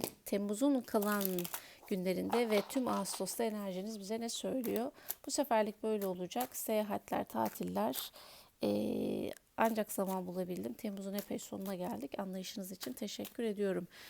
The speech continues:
Her zamanki gibi üç kart yakın geçmiş, üç kart şu anki durum, üç kart sizin kendi enerjinize dair seçip ardından ek desteği enerjisine bakacağız. Hmm.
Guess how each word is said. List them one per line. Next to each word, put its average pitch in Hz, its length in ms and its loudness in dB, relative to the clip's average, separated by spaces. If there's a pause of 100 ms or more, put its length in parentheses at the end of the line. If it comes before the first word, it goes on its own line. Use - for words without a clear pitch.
(160)
Her 302 140 10
zamanki 240 360 6
gibi 202 160 2
üç 208 140 -4
kart 208 260 0
yakın 247 260 0
geçmiş, 247 400 0
üç - 180 -4
kart 190 180 0
şu - 180 -4
anki 226 280 0
durum, 226 240 -2
üç - 180 -2
kart - 200 -2
sizin - 220 -2
kendi 214 280 2
enerjinize 214 560 -2
dair - 200 -2
seçip - 360 -4 (440)
ardından 202 440 2
ek 247 180 -2
desteği - 340 -4
enerjisine 190 420 -2
bakacağız. 254 840 -2 (2000)
Hmm. 359 200 2